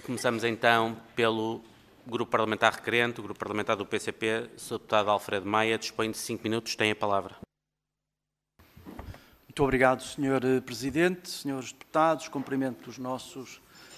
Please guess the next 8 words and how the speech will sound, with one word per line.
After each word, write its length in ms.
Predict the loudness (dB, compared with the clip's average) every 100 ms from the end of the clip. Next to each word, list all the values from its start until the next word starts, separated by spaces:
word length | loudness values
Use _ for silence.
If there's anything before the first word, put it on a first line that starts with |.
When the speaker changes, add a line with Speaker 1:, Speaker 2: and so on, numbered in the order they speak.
| -10
Speaker 2:
convidados, 520 | -8 -4 0 -2 -4
especialmente 580 | -10 -6 -4 -4 -8 -14
o 40 |
senhor, 360 | -14 -8 -8 -6
eh, 160 | -6
Presidente 600 | -8 -10 -8 -4 -4 -6 -6
da 120 | -4
Autoridade 640 | -4 -4 -6 -2 -2 -2